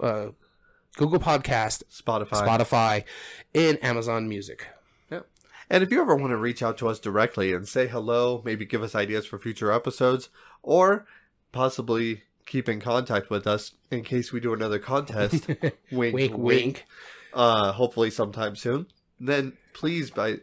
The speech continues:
Speaker 2: do so by emailing us at everydayboardgames twenty twenty at gmail dot com. Remember,
Speaker 1: As
Speaker 2: even though we're in twenty twenty-two,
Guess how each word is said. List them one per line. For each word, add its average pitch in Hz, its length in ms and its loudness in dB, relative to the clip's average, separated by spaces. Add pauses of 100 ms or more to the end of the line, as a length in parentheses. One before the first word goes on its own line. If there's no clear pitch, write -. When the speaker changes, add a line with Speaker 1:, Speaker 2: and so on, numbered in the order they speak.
(120)
Speaker 2:
do 139 140 2
so 101 220 2
by 95 200 2
emailing 117 440 0
us 95 240 -4
at 101 320 -4
everydayboardgames 113 960 -2
twenty 143 320 -2
twenty 110 480 -2 (280)
at 117 200 0
gmail 101 440 -6
dot 95 240 -6
com. 92 360 -6 (100)
Remember, 110 400 2
Speaker 1:
As - 60 -4
Speaker 2:
even 117 180 -2
though 127 120 2
we're 127 120 4
in 123 80 0
twenty 131 260 -2
twenty-two, 104 960 -2